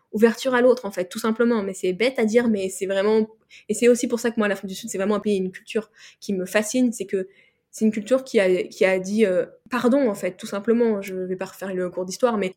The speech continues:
alors, je te dis pas que l'Afrique du Sud, euh, y a pas d'inégalité, que, à mon avis, euh, les P D G de toutes les entreprises, euh, sud-africaines, c'est encore des Blancs, et, et je te dis pas que c'est pas encore, euh, un pays très, euh, avec plein de contrastes. Mais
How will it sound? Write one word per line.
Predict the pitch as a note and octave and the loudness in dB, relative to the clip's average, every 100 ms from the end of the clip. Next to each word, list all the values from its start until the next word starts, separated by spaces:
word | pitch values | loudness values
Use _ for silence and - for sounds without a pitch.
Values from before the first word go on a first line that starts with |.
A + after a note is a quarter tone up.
| _ - | _ -4
alors, | F#3 G#3 | -4 -4
je | - - | -8 -6
te | |
dis | G3 F#3 | -6 -4
pas | G#3 A3 | 0 0
que | A3 F#3+ | 0 -2
l'Afrique | F#3 G3 | -2 -6
du | F#3 | -10
Sud, | - A3+ G#3+ | -4 0 2
euh, | F#3 | 2
y | F3+ | 0
a | F#3 | 0
pas | F3+ | -2
d'inégalité, | G3 F#3 F#3 F3+ F3+ G#3 A3 A#3 | -4 -4 -2 -4 0 4 4 4
que, | A3+ G3 F#3+ F#3+ F#3 - | 0 -2 -2 -2 -6 -6
à | G3 | -2
mon | F#3+ | 2
avis, | F3+ G3+ A#3+ G#3 | 2 2 4 4
euh, | F#3 F#3+ | 4 0
les | F#3+ F#3+ | -2 -4
P | G#3+ | -2
D | G#3 | 0
G | G#3+ | 0
de | G#3+ | -2
toutes | A3 | -6
les | G#3 | -6
entreprises, | G#3 - G#3 | -6 -2 -2
euh, | F#3+ | -2
sud-africaines, | F#3 F#3+ F#3+ - G3+ | -2 -4 -4 -4 -4
c'est | G3+ F#3+ | -4 -6
encore | F#3+ F#3+ | -6 -8
des | F#3 | -4
Blancs, | G3+ A#3 C4 - _ _ | -2 -2 -2 -8 _ _
et, | F#3 F3+ F3+ F3 F3+ G3 F3+ F3+ | -4 -4 -4 -6 -2 -2 -2 -2
et | |
je | F#3 | -6
te | F#3 | -8
dis | F#3 | -6
pas | F#3 G#3+ | -2 -2
que | G#3 | -2
c'est | F#3+ F#3+ F3 | -6 -4 -4
pas | F3 G#3 | -2 -4
encore, | F#3+ G3+ G3 | -4 -4 -4
euh, | F#3+ F3 - | -4 -6 -8
un | G3 | -12
pays | F#3+ F#3 | -10 -12
très, | - G3+ G3 E3+ | -8 -4 -2 -4
euh, | E3+ - _ _ _ | -6 -12 _ _ _
avec | F#3 F#3 | -4 0
plein | A3+ | 2
de | A3+ | 2
contrastes. | A3 A3 F#3 F#3 - | 0 -2 -6 -6 0
Mais | G#3+ G3 - | 4 4 2